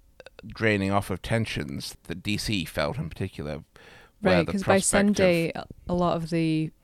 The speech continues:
Speaker 2: at least federal law enforcement had left the city, and it was just D C police.
Speaker 1: Yeah, and the prospect of, like,
Speaker 2: Yeah.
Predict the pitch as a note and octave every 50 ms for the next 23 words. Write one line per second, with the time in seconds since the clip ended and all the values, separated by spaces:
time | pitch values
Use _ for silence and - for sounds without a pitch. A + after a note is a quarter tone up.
0 | - F#3+ E3 D#3 E3+ E3 - - - F3 E3+ E3 D#3+ D#3 D3 C#3+ C#3 C#3 C#3+ C#3+
1 | - D3 C3 - - - D3 - D3 - - D3 D3+ - - D3 - - E3 -
2 | - D3+ - - C#3 C#3+ - - C#3 - - D3+ - - D#3 C#3+ C3+ - C#3 C3+
3 | - - C#3+ D3 - - E3 - - - - - _ _ _ _ _ _ _ _
4 | _ C3+ C3+ A#2+ G2 F#2+ F#2+ G2+ G2+ - - - D#3+ C#3 - - B2+ G#2+ - -
5 | A2 G#2 F2 - - F#2 F2+ D#3 D3+ D3 D3